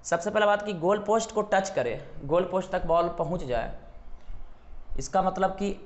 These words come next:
एक्स में कम से कम कितना जाना होगा, एक सौ बीस feet।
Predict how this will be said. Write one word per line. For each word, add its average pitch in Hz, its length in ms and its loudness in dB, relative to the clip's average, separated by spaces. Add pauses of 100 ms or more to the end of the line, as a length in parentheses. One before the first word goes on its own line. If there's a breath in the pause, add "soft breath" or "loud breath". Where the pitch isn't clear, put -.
एक्स 196 260 2
में 196 140 0
कम 170 160 2
से 202 160 -2
कम 190 160 4
कितना 190 220 0
जाना 180 180 2
होगा, 180 280 -2 (640)
एक - 80 -8
सौ 151 120 -2
बीस 156 280 -6
feet। - 180 -10